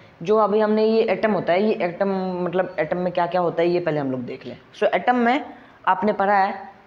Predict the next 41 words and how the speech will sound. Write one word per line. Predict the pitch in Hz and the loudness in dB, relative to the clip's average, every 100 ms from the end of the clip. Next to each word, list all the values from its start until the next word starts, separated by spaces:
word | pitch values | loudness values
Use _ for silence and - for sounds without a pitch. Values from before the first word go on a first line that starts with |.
| _ - | _ -4
कि | 202 | -2
electron | - 170 185 190 208 | 0 0 0 0 0
होता | 196 185 185 | 0 2 2
है, | 185 | 2
proton | 185 170 196 202 | 0 -2 0 -2
होता | 185 180 | -2 -2
है, | 180 170 165 - - | 0 0 -2 -2 -6
neutron | 165 180 175 196 196 | -4 -2 -2 0 0
होता | 185 170 | 0 0
है | 165 175 170 165 - - - - | -2 -2 -6 -18 -20 -20 -10 -2
और | 151 147 143 - - - - - - | 2 2 0 -4 -14 -20 -20 -20 -8
ये | 165 160 | -2 -2
nucleus | 143 180 196 190 147 | 0 0 2 2 0
होता | 123 120 | -4 -8
है, | 131 | -4
ठीक | 196 | -2
है। | 151 | -2
तो | - - | -4 -4
electron, | 139 160 160 170 160 160 160 | -2 0 -2 -2 0 0 -4
proton, | 160 156 151 156 156 156 156 - | -6 -4 -2 -2 0 -2 -4 -6
न्यूट्रॉन | 156 156 151 151 143 | -4 -4 -2 -2 -2
और | 143 | -2
न्यूक्लियस, | 147 131 120 - - | -2 -2 -6 -12 -8
ये | 175 | -2
सारी | 214 208 | 0 2
चीज़ें | 196 190 | 0 2
होती | 185 160 | 0 0
हैं। | 208 - - - - - - | -6 -8 -20 -20 -20 -20 -4
So, | |
ये | 262 269 | 0 2
सारी | 294 285 | 2 2
क्या | 247 233 | 2 0
है, | 156 - 151 | 0 -4 -2
ये | 190 | 0
पहले | 196 196 | 2 2
हम | 185 | 2
लोग | 185 | 0
एक | 147 | 0
बार | 135 | -2
देख | 123 127 | -4 -10
लें। | 127 | -14